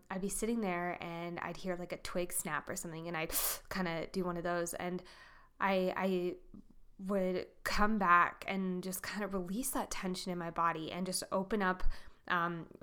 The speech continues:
forget neuroscience-y, I would try to open up this new neural pathway of, like,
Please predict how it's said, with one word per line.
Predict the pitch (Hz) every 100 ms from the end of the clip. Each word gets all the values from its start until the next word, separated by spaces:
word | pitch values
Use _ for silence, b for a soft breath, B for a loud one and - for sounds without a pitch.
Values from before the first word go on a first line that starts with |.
| 185
forget | 180 190
neuroscience-y, | 180 180 175 170 170 165 - 185
I | -
would | 185 185
try | - - 214
to | 277
open | 190 190
up | 185 -
this | 180 -
new | 175
neural | 165 165 185
pathway | - 185 - 180 156
of, | 160
like, | 165 165